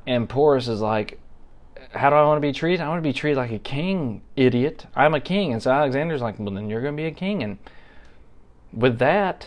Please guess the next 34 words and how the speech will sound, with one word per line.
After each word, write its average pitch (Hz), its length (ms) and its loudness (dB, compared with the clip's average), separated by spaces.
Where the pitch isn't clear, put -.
Battle 127 400 2
of 147 80 4
the 139 80 4
Hydaspes, 139 800 2
that's 147 380 0
Alexander's 143 680 0
final 151 440 2
major 147 440 0
battle, 147 480 2
uh, 117 300 -4
that 104 140 -6
he 143 120 -4
and 156 100 -2
his 156 140 0
men 160 200 -2
were 165 100 -2
gonna 160 180 0
fight. 208 480 -4
And 117 120 0
it 143 80 -2
was 214 120 -4
brutal, 156 440 4
man. 127 240 0
It 165 40 -2
was 160 140 -6
like 131 200 -6
Passchendaele 117 800 0
in 110 120 -4
World 127 240 4
War 131 240 4
One. 131 400 2
It 95 80 -6
was 101 100 -8
just 123 200 -6